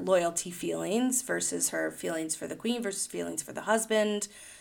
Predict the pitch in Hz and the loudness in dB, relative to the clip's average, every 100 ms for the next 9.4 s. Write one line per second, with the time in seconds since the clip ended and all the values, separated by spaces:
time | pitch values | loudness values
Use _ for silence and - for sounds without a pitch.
0 | - _ 196 196 175 160 - - 214 214 | -20 _ -2 0 2 0 -2 2 4 4
1 | - - 202 185 190 190 185 185 190 214 | 4 4 4 4 4 2 2 2 2 0
2 | 185 180 170 175 185 175 180 175 269 233 | 0 0 0 0 0 -2 -4 2 4 4
3 | 190 180 175 170 170 170 165 165 165 - | 2 0 0 0 -2 -2 -2 -2 -2 -4
4 | - _ - 196 202 185 170 - 180 175 | -6 _ 0 6 6 6 2 2 0 0
5 | 214 160 233 - 175 254 269 175 175 170 | 2 2 2 0 2 4 4 0 -2 -2
6 | 175 - 175 175 - 214 196 180 185 185 | -2 -4 -4 0 0 2 0 0 0 0
7 | 185 - 196 226 - 185 175 175 - - | 0 2 4 2 -2 -2 0 0 -4 -18
8 | - 190 175 226 220 185 - 170 190 185 | -6 -2 2 0 0 -4 -2 2 2 0
9 | 175 135 185 | -2 0 -2